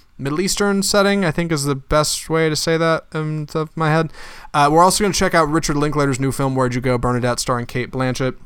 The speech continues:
Uh, I'm excited about both of those, I think. I hope they're as good as I'm hoping they will be, but I'm certainly not overhyped.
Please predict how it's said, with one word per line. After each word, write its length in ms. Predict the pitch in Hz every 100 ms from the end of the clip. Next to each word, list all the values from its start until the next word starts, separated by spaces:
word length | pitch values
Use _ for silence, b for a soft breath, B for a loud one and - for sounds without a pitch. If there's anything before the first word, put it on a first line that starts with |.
| - - - - - - - -
Uh, 420 | 127 123 120 120 123
I'm 120 | 165
excited 320 | - 139 131
about 180 | 123 127
both 180 | 135 131
of 80 | 139
those, 400 | 143 160 - - B B
I 60 | 135
think. 400 | - 143 - - B B
I 60 | -
hope 180 | 139 151
they're 100 | 147
as 120 | 127
good 180 | 147 147
as 140 | 131
I'm 160 | 127 117
hoping 340 | 147 156 139
they 120 | 131
will 200 | 127 131
be, 140 | 123 143
but 100 | 127
I'm 80 | 120
certainly 260 | 139 127
not 140 | 123 120
overhyped. 580 | 127 117 113 120 -